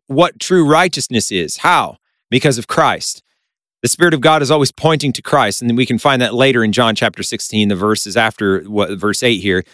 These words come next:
that he convinces of righteousness because of Christ, because of his life, because of who he is, because he rose.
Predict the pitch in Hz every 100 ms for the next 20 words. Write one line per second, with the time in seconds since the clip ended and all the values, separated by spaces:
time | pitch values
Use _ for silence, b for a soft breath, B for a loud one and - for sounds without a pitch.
0 | b b b _ - 117 151 117 _ _
1 | _ - 131 165 170 147 160 202 165 131
2 | 113 147 202 - 139 139 - 143 160 143
3 | - 214 208 156 - - 127 160 139 131
4 | 120 156 202 120 - 123 135 113 143 139
5 | 185 156 120 151 120 117 160 233 196 98
6 | -